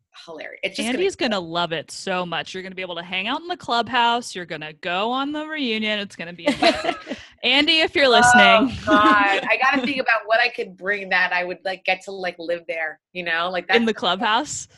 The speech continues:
Speaker 1: Like, I need my bunny or, like, whatever, you
Speaker 2: Yeah.
Speaker 1: know, it is.
Speaker 2: <laughs>
Speaker 1: I actually was on, I actually went and met him and, and went to watch what happens when I,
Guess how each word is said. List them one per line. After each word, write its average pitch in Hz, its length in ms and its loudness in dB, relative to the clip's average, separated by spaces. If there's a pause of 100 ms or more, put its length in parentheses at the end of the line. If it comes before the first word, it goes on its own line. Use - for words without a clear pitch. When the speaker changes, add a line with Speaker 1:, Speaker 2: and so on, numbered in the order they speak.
(140)
Speaker 1:
Like, 208 100 -6
I 220 40 -6
need 226 140 -10
my 220 120 -2
bunny 180 600 -4
or, 180 160 -6
like, 175 240 -4
whatever, 180 840 2
you 202 100 0
Speaker 2:
Yeah. 175 180 0 (400)
Speaker 1:
know, 233 60 -2
it 185 200 -2
is. 175 280 -8 (440)
Speaker 2:
<laughs> - 400 -6
Speaker 1:
I 208 60 2
actually 247 420 -2
was - 80 -16 (100)
on, 185 340 -4
I 175 120 -2
actually 185 300 -2
went 175 280 -6
and 170 140 -10
met 175 180 -8
him 170 220 -8
and, 156 260 -16
and 160 140 -12
went 160 200 -14
to 160 80 -20
watch 160 220 -8
what 165 80 -12
happens 160 300 -10
when 156 100 -12
I, 151 160 -10